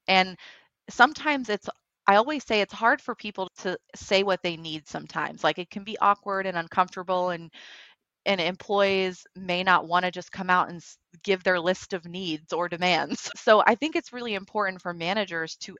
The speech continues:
ask those questions. I always say if you ask someone a question, they're not gonna lie to you. <laughs> Generally, if you ask them a question, they're not gonna lie to you. But they sometimes won't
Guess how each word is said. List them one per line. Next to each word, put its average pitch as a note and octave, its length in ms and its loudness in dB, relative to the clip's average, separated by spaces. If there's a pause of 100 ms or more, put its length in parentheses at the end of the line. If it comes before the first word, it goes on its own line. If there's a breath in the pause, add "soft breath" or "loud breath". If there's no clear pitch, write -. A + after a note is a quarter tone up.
ask F3 420 2
those E3+ 200 -10
questions. D3+ 580 -6
I E3+ 140 6
always F#3+ 340 0
say F#3 240 2
if - 120 -8
you G3 120 -12
ask B3+ 280 -2
someone G3+ 260 -4
a E3+ 60 -4
question, E3+ 600 0 (360 loud breath)
they're F#3+ 100 4
not G#3 200 8
gonna F#3 180 2
lie D#3+ 240 4
to D#3+ 80 -6
you. D3+ 340 -2
<laughs> - 60 -20
Generally, E3+ 520 4
if E3+ 120 -4
you F#3 80 -6
ask A3+ 320 6
them B3+ 140 -4
a G#3+ 40 -4
question, F#3 440 -2
they're F#3 120 -2
not E3+ 160 0
gonna E3+ 200 0
lie D#3+ 220 4
to E3 80 -4
you. D#3+ 240 -8 (400 loud breath)
But F#3+ 140 4 (460)
they F#3+ 160 6
sometimes A3 640 0
won't F#3 320 0